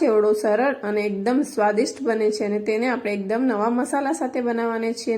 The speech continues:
નવી ફ્લેવર સાથે. તેના માટે મેં પાંચસો ગ્રામ જેટલા જે આપણે બટેટા પૌવા બનાવીએ છીએ, તે જાડા પૌવા આવે છે, તે જ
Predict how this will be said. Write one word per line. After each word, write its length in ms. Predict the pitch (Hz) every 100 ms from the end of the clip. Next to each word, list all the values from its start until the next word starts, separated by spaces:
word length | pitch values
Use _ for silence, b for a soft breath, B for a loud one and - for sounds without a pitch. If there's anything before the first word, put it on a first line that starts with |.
| 214
નવી 240 | 202 240 254
ફ્લેવર 340 | 254 254 254 254
સાથે. 280 | 214 214 202 - B B B
તેના 220 | 226 247
માટે 200 | 381 370 294
મેં 200 | 208 208
પાંચસો 400 | 214 214 240 285
ગ્રામ 240 | 311 285 294
જેટલા 260 | 269 240 202 202
જે 100 | 240
આપણે 180 | 202 220 233
બટેટા 400 | 208 220 214 214 220
પૌવા 180 | 220 220
બનાવીએ 400 | 240 320 359 339 -
છીએ, 160 | 240 202
તે 80 | 214 214
જાડા 280 | 208 202 226
પૌવા 240 | 226 233
આવે 180 | 262 415 -
છે, 160 | 226 214
તે 120 |
જ 40 | 220